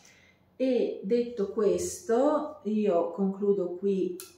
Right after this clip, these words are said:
il video, vi ringrazio di avermi seguito, spero che questa prima esperienza un po' più,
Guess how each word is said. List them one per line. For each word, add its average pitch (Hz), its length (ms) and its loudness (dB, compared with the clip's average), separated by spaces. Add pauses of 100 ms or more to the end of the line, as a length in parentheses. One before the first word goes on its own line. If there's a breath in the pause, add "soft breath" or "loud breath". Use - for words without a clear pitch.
il 190 180 -2
video, 185 680 0
vi 214 120 0
ringrazio 190 760 -2
di 196 220 -2
avermi 185 480 -2
seguito, 185 680 -2
spero 214 580 -2
che 196 240 -2
questa 214 320 -2
prima 196 760 0 (360 loud breath)
esperienza 214 840 0
un 202 180 2
po' 240 420 -2
più, 233 460 -2